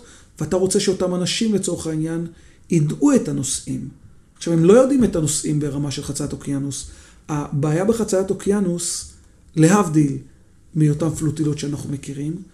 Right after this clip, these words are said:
שאנחנו לא הולכים לעצור בשום מקום, ואין לנו באמת, באמת מי שיסייע לנו. ולכן,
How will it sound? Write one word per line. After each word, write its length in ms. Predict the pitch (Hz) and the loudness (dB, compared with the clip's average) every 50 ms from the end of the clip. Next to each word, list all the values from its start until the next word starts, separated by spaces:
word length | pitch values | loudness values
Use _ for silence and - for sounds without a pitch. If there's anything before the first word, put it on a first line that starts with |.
| _ _ _ - | _ _ _ -16
שאנחנו 380 | - - 156 160 156 160 175 | -10 -6 -4 -4 -4 -2 0
לא 60 | 175 196 | 2 2
הולכים 260 | 208 208 220 214 202 | 2 0 0 -2 -2
לעצור 420 | 190 185 180 - - 196 185 175 | -2 -2 -2 0 0 2 2 2
בשום 340 | 156 156 - - 151 147 147 | 0 -2 -2 -4 -4 -6 -6
מקום, 380 | 139 - - 143 151 156 180 190 - - - - - _ _ - | -8 -8 -8 -8 -6 -6 -8 -10 -14 -20 -20 -20 -20 _ _ -6
ואין 260 | 147 160 190 220 226 | -2 0 2 4 4
לנו 180 | 240 240 233 202 | 6 6 6 6
באמת, 300 | 170 180 170 170 165 151 | 6 4 4 4 2 0
באמת 280 | 165 156 156 156 156 | 2 2 2 2 0
מי 60 | - 147 | 0 -2
שיסייע 600 | - 156 147 - - - 147 139 139 139 135 135 | 0 0 -2 -2 -2 -2 0 0 0 0 0 -2
לנו. 320 | 131 131 131 131 131 131 127 - - - - - - - _ - - | -4 -4 -4 -4 -6 -6 -8 -12 -16 -20 -20 -20 -20 -20 _ -10 -2
ולכן, 540 | 151 156 156 156 156 - 233 240 226 226 220 | 0 2 2 2 2 0 0 0 2 2 2